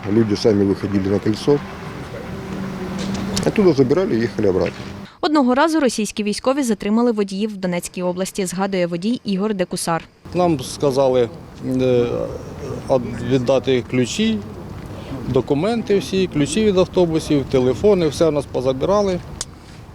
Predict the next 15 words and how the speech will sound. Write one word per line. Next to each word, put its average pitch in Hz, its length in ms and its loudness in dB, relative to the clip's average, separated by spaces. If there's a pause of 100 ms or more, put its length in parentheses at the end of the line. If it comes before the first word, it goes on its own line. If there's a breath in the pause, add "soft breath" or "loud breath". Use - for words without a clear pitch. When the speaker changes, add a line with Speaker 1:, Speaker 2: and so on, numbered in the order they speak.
(360)
Speaker 3:
Ну 302 400 2
і 247 40 0
так 226 340 2
нас, 185 320 4
нас, 151 360 0 (120)
е, - 20 -6 (380)
получається, 135 580 4
затримали. 98 600 -2 (220)
Ми 147 140 4
так 170 180 -2 (460 loud breath)
простояли 170 560 2
це 151 200 -2
в 135 80 -4
цьому 139 260 2
відділку 135 500 4